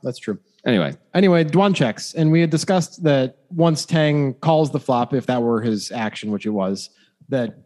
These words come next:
Speaker 1: betting the turn would often be something to do to deny equity. Um, is that still the case here on the Jack of Diamonds? It's a, it's a pretty wet card. Dwan, of course, did not bet it, but as Matt pointed out, if you're gonna construct a range and, and play it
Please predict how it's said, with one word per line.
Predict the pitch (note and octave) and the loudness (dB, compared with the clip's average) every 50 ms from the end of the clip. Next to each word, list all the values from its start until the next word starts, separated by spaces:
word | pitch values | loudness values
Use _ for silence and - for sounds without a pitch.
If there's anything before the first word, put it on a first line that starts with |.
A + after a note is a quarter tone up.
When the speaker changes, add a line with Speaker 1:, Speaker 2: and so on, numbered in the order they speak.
| _ - D#3 | _ -4 0
Speaker 1:
betting | D3+ F3 F3+ F3+ F3+ | 2 2 4 4 4
the | F3 E3 | 2 2
turn | - D3 D#3+ D#3 D#3 D3 | 2 2 2 2 2 2
would | C#3+ C3+ - - | 0 0 0 -2
often | C3+ C#3 C#3 C#3 - D#3 C#3+ C3+ | -2 0 0 0 0 0 0 0
be | B2 C3 B2 | 2 0 0
something | A2+ - C3+ A2+ - B2 A#2+ | 0 0 -2 -2 -2 -2 -2
to | A2+ | 0
do | A2 A2+ A2+ A2 A2 G#2+ G#2 | 2 2 2 4 2 2 0
to | - - A#2+ | -2 -4 -2
deny | G#2+ A#2+ A#2 A2+ A2+ A2+ | -2 0 0 0 -2 -2
equity. | A2 A2 G2+ - A2+ G#2 G2 G2 F#2+ G2+ - _ _ _ _ _ _ _ | -2 -4 -4 -2 -2 0 0 0 -2 -4 -8 _ _ _ _ _ _ _
Um, | - B2+ A#2+ A#2 A2 G#2+ G#2+ G#2+ A2 - _ _ _ _ _ _ | -6 -4 -4 -2 -2 -2 -2 -4 -4 -8 _ _ _ _ _ _
is | - E3+ E3 E3+ | 0 2 4 4
that | G3+ G#3 | 2 2
still | G#3 - A#3+ G#3+ | 2 0 2 2
the | F#3+ F#3 | 2 0
case | - - G3 E3 A2+ - - - - - - _ | 0 0 -2 -2 -2 -4 -6 -8 -8 -8 -10 _
here | - C#3+ C3+ A#2+ A#2+ A#2+ A#2 G#2+ - - | -4 -2 0 0 0 -2 -2 -4 -6 -4
on | C3+ C3+ | -2 -2
the | C3 | 0
Jack | A#2+ C#3 C#3+ C#3+ - | 0 0 0 0 0
of | C#3+ A#2+ | -2 -2
Diamonds? | C3 B2+ B2+ A#2+ A#2 A2 | -2 -2 0 -2 -2 -2
It's | A#2+ A#2+ - | -2 -2 0
a, | D3 C3+ | 0 0
it's | C#3 C#3 C#3+ - | 0 0 0 -2
a | C#3+ | -2
pretty | C3 - G3+ A3 G3 | -2 0 2 2 2
wet | D3 D#3 D#3 D3 - | 2 0 0 -2 -4
card. | - A#2 G#2+ G#2 G#2 G#2+ A2+ B2 | -4 -2 0 0 -2 -2 -2 0
Dwan, | C#3 D3 D#3 D#3 | 2 2 2 2
of | C#3 - | 2 0
course, | - D#3+ C3+ - | 0 0 0 0
did | - B2 | -2 -2
not | B2 C#3 E3+ G3 F#3 - | 0 0 0 0 0 0
bet | C#3+ B2 A#2+ | 0 2 2
it, | A#2+ A#2+ - | 0 0 0
but | C3 B2 A#2 - | -2 -2 -2 -2
as | C#3 B2+ B2 A#2 | -4 -2 -2 -2
Matt | B2+ B2+ B2 B2 - | -2 -2 -2 -4 -4
pointed | - C3+ C3 B2 A#2+ | -4 -2 -2 0 0
out, | B2 A#2 A#2 A2+ - _ _ _ _ _ _ _ _ _ _ | 0 0 -2 -4 -8 _ _ _ _ _ _ _ _ _ _
if | F3+ E3 - | -2 2 2
you're | F3 D#3+ | 4 4
gonna | E3 D#3 D3 | 4 2 2
construct | - D3+ C#3+ - - D#3 C#3+ C3+ - | 2 -2 -2 0 0 0 0 0 0
a | C#3 | 0
range | C3+ C3+ C3+ C3+ C3+ C3 A#2+ | 2 2 2 2 0 0 -2
and, | C#3+ C#3 C3 B2 B2 A#2+ A2+ - - | -2 -2 -2 0 -2 -2 -4 -6 -4
and | C#3+ C3 B2 A#2 | -4 -2 -4 -2
play | - - C#3 B2+ B2 | -2 0 0 0 0
it | B2+ B2+ - | -2 -4 -8